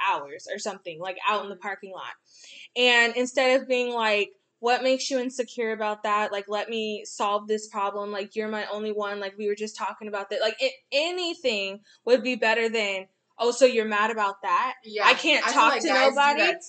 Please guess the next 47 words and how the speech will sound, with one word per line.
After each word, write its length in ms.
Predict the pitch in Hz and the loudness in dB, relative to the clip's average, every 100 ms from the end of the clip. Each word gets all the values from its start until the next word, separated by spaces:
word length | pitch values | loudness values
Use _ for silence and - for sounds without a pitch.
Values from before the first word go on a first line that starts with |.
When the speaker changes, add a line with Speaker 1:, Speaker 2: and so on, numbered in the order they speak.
| - | -6
Speaker 2:
Yeah, 160 | 247 | 0
they 120 | 330 | 4
Speaker 1:
They 180 | 359 330 | 4 4
Speaker 2:
do 120 | 240 254 | 0 -2
that 120 | 262 247 | 0 0
a 40 | |
lot. 440 | 208 - 339 262 151 - _ | 0 0 0 -2 -6 -10 _
Speaker 1:
They 200 | 320 320 | -4 -4
do. 500 | 247 320 285 190 220 - _ _ _ 277 | -2 0 2 2 -2 -14 _ _ _ 6
And 280 | 277 262 | 6 8
Speaker 2:
So, 120 | 262 240 | 6 2
'cause 180 | 247 | 0
I'm 140 | 220 220 | 0 -2
talking 260 | 233 233 | -4 -6
to 60 | 240 | -6
her, 180 | 240 220 | -4 -4
I'm 100 | 220 | -4
fucking 320 | 240 247 311 | -6 -6 -8
her. 220 | 330 269 - | -8 -8 -6
Well, 80 | 160 | -4
I 120 | 175 | -4
didn't 180 | 190 190 | -4 -6
say 200 | 220 277 | -6 -4
that, 240 | 208 175 | -4 -4
but 120 | 180 | -6
now 180 | 180 180 | -4 -4
it 60 | 180 | -4
seems 240 | 196 190 | -8 -8
like 160 | 190 196 | -10 -8
you 80 | 185 | -6
are. 260 | 160 165 - | -6 -8 -2
Speaker 1:
Yeah, 400 | 285 392 392 262 | 2 4 4 4
like, 300 | 285 269 269 - | 6 6 6 -2
sometimes 880 | - 302 320 359 339 339 311 294 269 240 | -2 0 0 -2 -2 -2 -2 -6 -10 0
we're 220 | 262 277 | 0 2
not 280 | 285 277 247 | 2 2 0
wanting, 320 | 254 269 233 - | 0 0 -2 -2
like, 180 | 254 247 | -2 4
we're 160 | 262 | 4
wanting 400 | 247 247 269 269 | 4 -2 0 -2
you 160 | 247 240 | -4 -8
to 140 | 226 214 | -12 -8
just 220 | 240 - | -8 -4
be 120 | 240 | -2
like, 380 | 226 202 190 - _ _ | 0 0 -4 -8 _ _
"That's 320 | - 247 330 | 0 0 0
nothing. 600 | 254 226 247 - 185 156 | -6 -6 -6 -8 -18 -18